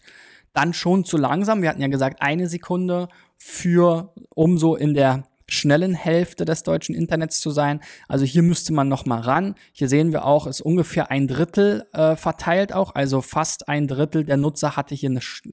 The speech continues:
langsame Ladezeit, ein Drittel so eher eine durchschnittliche und nur knapp ein Drittel, ähm, entsprechend eine schnelle Ladezeit. Also da muss man auf jeden Fall noch mal ran.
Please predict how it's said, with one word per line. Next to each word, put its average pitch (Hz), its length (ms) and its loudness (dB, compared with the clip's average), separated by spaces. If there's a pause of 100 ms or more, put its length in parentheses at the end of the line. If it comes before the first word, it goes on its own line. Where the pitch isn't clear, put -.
langsame 196 800 0 (340)
Ladezeit, 175 920 0
ein 143 180 -2
Drittel 147 380 -2
so 139 180 -2
eher 139 200 -2
eine 143 160 -2
durchschnittliche 175 760 -2
und 143 280 -6
nur 151 440 2 (340)
knapp 143 320 -2
ein 139 240 -2
Drittel, 147 640 0 (360)
ähm, 135 480 2
entsprechend 135 560 -4
eine 143 100 -2
schnelle 175 320 2
Ladezeit. 104 560 -4
Also 139 240 -4
da 139 300 0
muss 147 200 -2
man 143 120 -4
auf 131 180 -8
jeden 135 160 0
Fall 127 160 -2
noch 123 140 -6
mal 117 100 0
ran. 185 280 -2